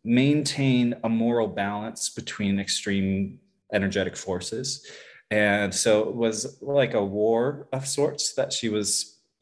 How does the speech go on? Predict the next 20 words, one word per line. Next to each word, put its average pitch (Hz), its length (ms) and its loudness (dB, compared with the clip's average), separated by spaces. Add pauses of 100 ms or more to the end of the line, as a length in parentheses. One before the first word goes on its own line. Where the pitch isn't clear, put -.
(140)
helping 110 560 0
defend 104 520 -2
kind 98 220 -2
of - 340 -8
powers 98 340 4
of 87 120 -8
light 95 340 0
and 95 160 -6
good. 95 420 -2 (540)
Um, 95 500 -2 (460)
she - 180 -2
said 113 180 -2
something 113 340 2
about 104 220 4
establishing 104 680 0
a, 98 60 -4 (100)
a 101 80 -2
more 98 280 2
diplomatic 98 560 -2
system, 117 720 0